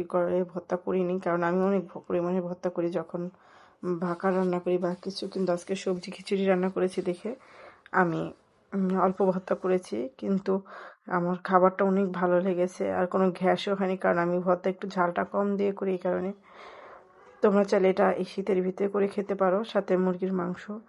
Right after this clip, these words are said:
বা গরুর মাংস যেটাই খাও খোত-, খেতে পারো। আর কিন্তু ডিম ভাজার স্বাদ কিন্তু অন্যরকম, ডিম ভাজার টেস্টই আলাদা। ডিম ভাজার স্বাদ যা, যা খায় তারাই জানে। দেখো, একদম রেডি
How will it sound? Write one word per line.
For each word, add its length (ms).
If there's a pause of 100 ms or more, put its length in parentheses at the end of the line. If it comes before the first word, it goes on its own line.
(300)
বা 120
গরুর 260
মাংস 220 (140)
যেটাই 300
খাও 220
খোত-, 360
খেতে 240
পারো। 240 (560)
আর 200
কিন্তু 280
ডিম 280
ভাজার 260
স্বাদ 340
কিন্তু 260
অন্যরকম, 440
ডিম 260
ভাজার 320
টেস্টই 380
আলাদা। 360 (1080)
ডিম 320
ভাজার 380
স্বাদ 240 (1080)
যা, 200 (120)
যা 180
খায় 240
তারাই 340
জানে। 320
দেখো, 240
একদম 340 (180)
রেডি 300